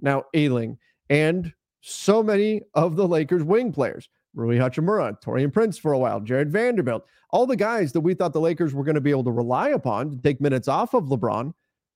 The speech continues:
have not been available. And so, as a result, he's had to play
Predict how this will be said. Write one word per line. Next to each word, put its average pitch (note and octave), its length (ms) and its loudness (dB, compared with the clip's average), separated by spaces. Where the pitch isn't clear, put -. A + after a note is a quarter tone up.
have C3+ 260 0
not A#2 280 -2
been C#3+ 100 2
available. F#3+ 440 2
And C#3+ 200 2
so, D3 400 0
as B2 240 0
a D#3 60 2
result, G3 480 0
he's C3 180 -2
had B2+ 160 -2
to B2+ 60 -4
play A#2+ 380 -2